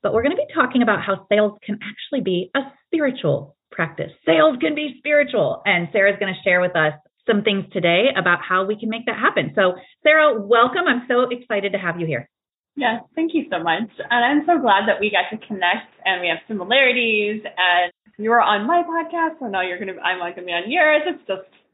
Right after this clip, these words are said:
Speaker 1: Yes.
Speaker 2: give and take.
Speaker 1: So
Speaker 2: Give
Speaker 1: make
Speaker 2: and
Speaker 1: sure you go check out the interview that I did on Sarah's podcast as well. Another great conversation over there for sure.
Speaker 2: Sure, yes, yes. So
Speaker 1: Tell us
Speaker 2: you
Speaker 1: the name of your podcast.
Speaker 2: It's Floating on a Cloud.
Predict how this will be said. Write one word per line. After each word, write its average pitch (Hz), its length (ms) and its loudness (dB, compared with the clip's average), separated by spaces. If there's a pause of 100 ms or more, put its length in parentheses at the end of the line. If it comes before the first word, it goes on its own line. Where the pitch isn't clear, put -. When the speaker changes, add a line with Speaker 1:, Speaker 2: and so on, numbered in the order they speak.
(120)
Speaker 1:
Yes. 240 120 -6
Speaker 2:
give 330 160 2
and 339 140 2 (140)
take. 185 220 -16 (280)
Speaker 1:
So 233 60 -2
Speaker 2:
Give 214 40 2
Speaker 1:
make 233 120 4
Speaker 2:
and 302 80 -4
Speaker 1:
sure 294 80 0
you 269 140 -2
go 262 140 4 (120)
check 302 180 0
out 262 380 2
the 233 80 2
interview 254 500 -2
that 240 160 -2
I 214 140 2
did 220 160 2
on 226 200 -2
Sarah's 214 360 0
podcast 202 540 -4
as 202 100 0
well. 185 320 4
Another 185 320 0
great 170 320 0
conversation 170 640 -4
over 160 180 -4
there 147 200 -2
for 147 100 -12
sure. - 340 -10 (500)
Speaker 2:
Sure, 95 140 -16
yes, 90 320 -14
yes. - 180 -12 (400)
So 262 60 2 (160)
Speaker 1:
Tell 240 120 6
us 247 40 6
Speaker 2:
you 220 60 0
Speaker 1:
the 254 60 4
name 233 140 2
of 233 60 -4
your 226 120 2
podcast. 185 360 -4 (560)
Speaker 2:
It's 214 260 -4
Floating 214 280 2
on 175 80 2
a 175 100 -6
Cloud. 160 300 -4